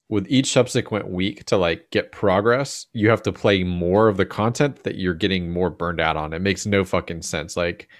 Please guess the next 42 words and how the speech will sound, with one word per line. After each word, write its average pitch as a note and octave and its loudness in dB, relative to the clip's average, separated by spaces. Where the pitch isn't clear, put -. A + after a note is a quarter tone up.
to, G2+ 2
to - 0
get F#2+ 2
reputation F#2 0
for, F2+ -2
like, E2+ -4
the, D#2+ -2
the F2 -4
war F#2 4
table, A2 6
you, F#2 0
like, G#2 -4
it A#2 0
seems A3 4
like E3+ 6
they B2+ 6
should G#2+ 4
go C#3 10
the A#2+ 6
other G#2+ 6
way, D#2+ 2
right? G2+ 4
Like, F#2+ 2
you G2 2
should A2+ 2
have C3+ 4
to B2 -2
play B2+ 6
more A2+ 6
your C3 4
first D3 2
week D3+ 6
and F#2 0
not, G2 0
like, F2+ 0
by F#2+ 2
the F2+ -2
fifth, G2 0
sixth, - -4
seventh F2 -2
week. F2+ -4
Like, F2+ -2